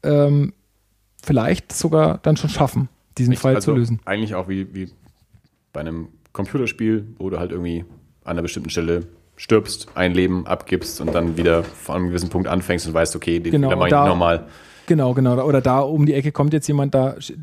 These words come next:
Speaker 1: da schicke ich vielleicht,
Speaker 2: Ja.
Speaker 1: also die Personen, die man dann quasi nimmt, ähm, die haben auch verschiedene Eigenschaften. Also der eine kann besser kämpfen, der andere kann besser reden, der
Speaker 2: Mhm.
Speaker 1: andere kann, ist geschickter oder so. Ähm, und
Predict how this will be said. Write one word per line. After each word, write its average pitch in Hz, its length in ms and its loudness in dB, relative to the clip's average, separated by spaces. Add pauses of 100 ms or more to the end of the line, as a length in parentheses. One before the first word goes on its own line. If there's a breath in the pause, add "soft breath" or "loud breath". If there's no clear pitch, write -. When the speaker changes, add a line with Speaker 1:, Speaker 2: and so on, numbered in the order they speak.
(100)
Speaker 1:
da 143 140 -4
schicke 156 240 -4
ich - 100 -8
vielleicht, 139 280 -2
Speaker 2:
Ja. 90 140 0 (120)
Speaker 1:
also 135 120 -2
die 135 80 0
Personen, 165 720 2
die 160 140 -2
man 151 260 2
dann 147 380 0
quasi 147 340 0
nimmt, 147 480 0
ähm, 139 320 0 (200 loud breath)
die 139 80 0
haben 143 60 6
auch 139 100 4
verschiedene 127 340 -2
Eigenschaften. 175 680 2
Also 127 140 -2
der 123 140 2
eine 123 160 2
kann 123 160 0
besser 123 220 0
kämpfen, 151 360 0
der 131 100 2
andere 131 160 2
kann 135 220 0
besser 127 280 2
reden, 156 340 4
der 135 100 4
Speaker 2:
Mhm. 131 60 0
Speaker 1:
andere 139 240 0
kann, 135 280 -2 (220 loud breath)
ist - 140 -12
geschickter 170 520 2
oder 156 180 4
so. 156 260 0 (500 loud breath)
Ähm, 139 560 2 (1300 soft breath)
und 135 420 2